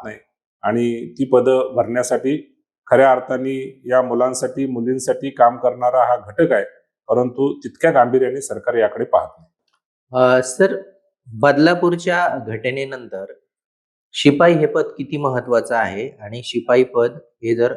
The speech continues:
Speaker 2: अनुदानित किंवा शासकीय नसेल तर त्याचे काय परिणाम होऊ शकतात हे पूर्ण महाराष्ट्राने पाहिलं आणि आता शिपाई हेच पद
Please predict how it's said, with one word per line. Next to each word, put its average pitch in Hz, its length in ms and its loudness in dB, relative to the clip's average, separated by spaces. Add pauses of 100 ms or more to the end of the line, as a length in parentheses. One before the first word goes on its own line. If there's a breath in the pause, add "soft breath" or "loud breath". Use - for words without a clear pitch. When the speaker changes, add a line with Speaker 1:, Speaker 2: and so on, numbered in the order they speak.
Speaker 2:
अनुदानित 123 460 -2 (580)
किंवा 117 180 0
शासकीय 143 520 2
नसेल 104 400 -4
तर 110 60 -4
त्याचे 107 280 -6
काय - 220 0
परिणाम 120 380 -2
होऊ 104 120 -12
शकतात 98 400 -12 (640)
हे 131 180 8
पूर्ण 120 340 -4
महाराष्ट्राने 98 680 -8
पाहिलं 92 400 -8 (560)
आणि 113 200 4
आता 117 400 -2
शिपाई 123 380 0
हेच 135 380 -2
पद 107 200 0